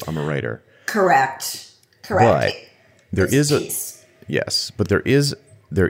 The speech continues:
Speaker 1: is a leap of faith that needs to happen for most people, 'cause I hear the same thing, like, Oh, I, I tried it,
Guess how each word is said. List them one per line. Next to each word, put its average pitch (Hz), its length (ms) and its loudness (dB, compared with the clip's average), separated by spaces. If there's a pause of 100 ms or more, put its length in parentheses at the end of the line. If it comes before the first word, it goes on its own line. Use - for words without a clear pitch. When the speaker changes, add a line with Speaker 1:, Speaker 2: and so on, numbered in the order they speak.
Speaker 1:
is 135 400 2
a - 80 0
leap 92 260 0
of 98 100 -4
faith 76 380 -2
that - 160 -4
needs 82 260 -4
to 78 100 -6
happen 73 680 -6
for - 200 -10
most 80 300 -2
people, 69 380 -4
'cause - 180 -6
I 92 100 2
hear 110 160 2
the 98 80 0
same 82 240 -2
thing, 62 320 -6
like, 62 180 -8
Oh, 87 80 -2
I, 117 280 0 (100)
I 95 60 -4
tried 95 360 0
it, 95 300 0